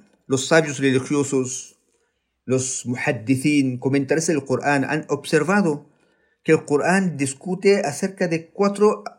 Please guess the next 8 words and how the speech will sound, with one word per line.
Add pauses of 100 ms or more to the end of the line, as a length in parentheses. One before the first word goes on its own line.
asuntos
principales. (580)
Número
uno, (680)
creencias. (1040)
Ahora,
esta
se